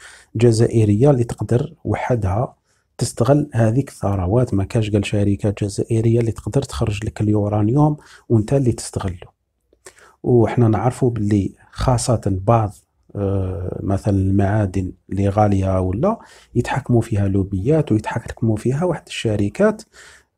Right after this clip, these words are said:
آه، نوعا ما عندها شروط مجحفة. تسمى إذا جا يستغلك اليورانيوم في بلادك،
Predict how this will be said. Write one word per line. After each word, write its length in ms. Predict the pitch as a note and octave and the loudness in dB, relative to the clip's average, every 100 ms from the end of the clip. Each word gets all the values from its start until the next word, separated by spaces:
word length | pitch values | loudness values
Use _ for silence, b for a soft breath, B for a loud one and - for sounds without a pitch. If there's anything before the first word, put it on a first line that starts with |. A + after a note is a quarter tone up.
| - | -2
آه، 280 | G#2 G#2 G2+ | 0 2 4
نوعا 280 | A2 F#2+ G2 | 4 4 2
ما 200 | C#3+ G#3+ | 4 4
عندها 480 | C#3+ B2 G#2+ B2+ A#2 | 4 2 2 0 0
شروط 540 | - A#2 C3 E3 D#3+ | 0 0 2 2 4
مجحفة. 580 | C#3+ D3 - G#2 G2 - _ _ - - | 4 2 0 -4 -4 -8 _ _ -20 -4
تسمى 260 | A#2 A2+ | 2 4
إذا 340 | A2 A2 C3 G#2+ | 4 4 4 4
جا 240 | G2+ B2 | 4 4
يستغلك 640 | G#2+ - A#2 A#2+ A2 G#2 G#2 | 4 0 2 4 4 2 2
اليورانيوم 500 | G#2+ G2+ G2+ G2+ F#2+ | 2 2 0 0 -4
في 100 | - | -6
بلادك، 500 | G#2 B2+ D#3+ G#3+ | -2 0 0 -4